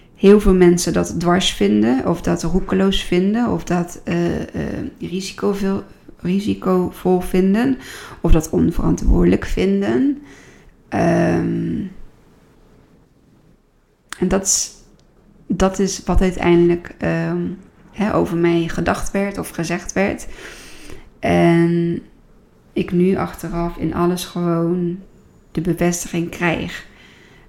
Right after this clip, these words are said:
Ehm, dat de keuzes die ik destijds heb gemaakt,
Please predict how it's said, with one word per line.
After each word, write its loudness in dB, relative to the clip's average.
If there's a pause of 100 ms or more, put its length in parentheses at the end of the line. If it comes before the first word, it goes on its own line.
(160)
Ehm, 2
dat -4
de -10
keuzes 0
die 0
ik -4
destijds 0
heb 8
gemaakt, 4